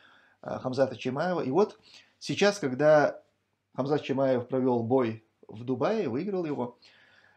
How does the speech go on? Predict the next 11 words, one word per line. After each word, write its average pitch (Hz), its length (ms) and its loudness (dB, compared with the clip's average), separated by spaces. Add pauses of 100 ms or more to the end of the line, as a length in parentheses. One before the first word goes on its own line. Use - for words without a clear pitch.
(240)
а, 127 240 -4
Майрбек 190 420 0
Хасиев 220 440 -4
на 143 300 -2
одной 139 220 -4
из 131 60 -4
пресс-конференций 143 920 -4 (100)
высказал 202 800 -2
своё 135 280 0
мнение, 170 440 -4
что 135 520 -2